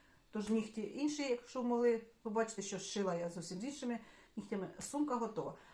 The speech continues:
Хочу показати, що я люблю, що я обожнюю сумки, щоб їх було багато. Які не дуже подобаються, ну, не можу я вам всіх показати.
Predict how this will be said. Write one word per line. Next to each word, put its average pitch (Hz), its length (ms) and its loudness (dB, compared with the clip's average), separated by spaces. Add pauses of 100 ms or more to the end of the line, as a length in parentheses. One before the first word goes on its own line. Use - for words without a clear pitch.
(200)
Хочу 285 320 -4
показати, 254 640 0
що 226 220 0 (140)
я 208 240 -2 (160)
люблю, 175 440 0 (640)
що - 160 -6
я 202 120 2
обожнюю 190 680 0 (100)
сумки, 180 400 -4
щоб 196 180 -6
їх 262 100 -4
було 208 200 0
багато. 180 380 -4 (360)
Які 254 480 0 (360)
не 202 160 2
дуже 208 200 2
подобаються, 240 480 0
ну, 233 260 0
не 202 60 2
можу 247 220 6
я 226 80 8
вам 208 140 4
всіх - 280 -2
показати. 160 480 -6